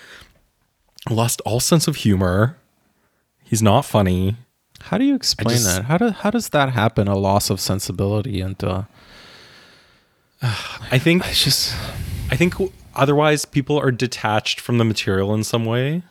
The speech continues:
Speaker 2: Mm-hmm.
Speaker 1: And he's too, like, "I hate Trump," and rightfully so.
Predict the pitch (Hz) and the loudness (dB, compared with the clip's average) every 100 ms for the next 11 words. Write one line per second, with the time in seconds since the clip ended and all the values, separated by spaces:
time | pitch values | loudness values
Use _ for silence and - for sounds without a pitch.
0 | _ _ _ _ 117 101 101 110 - - | _ _ _ _ 2 6 4 2 -4 -20
1 | - _ _ _ _ _ _ 117 117 117 | -20 _ _ _ _ _ _ 2 4 6
2 | 113 113 113 - - 131 117 - - - | 4 4 0 -4 -2 0 0 -2 -6 -4
3 | 143 131 131 131 113 107 - 113 101 120 | 2 4 4 4 2 0 0 0 2 2
4 | 117 - - 117 107 113 147 - - - | 0 0 -4 0 2 2 0 -4 -16 -20
5 | _ _ _ _ _ _ _ _ _ _ | _ _ _ _ _ _ _ _ _ _
6 | _ _ _ _ 127 127 120 - 120 110 | _ _ _ _ 0 4 2 4 2 4
7 | 104 104 131 | 2 2 0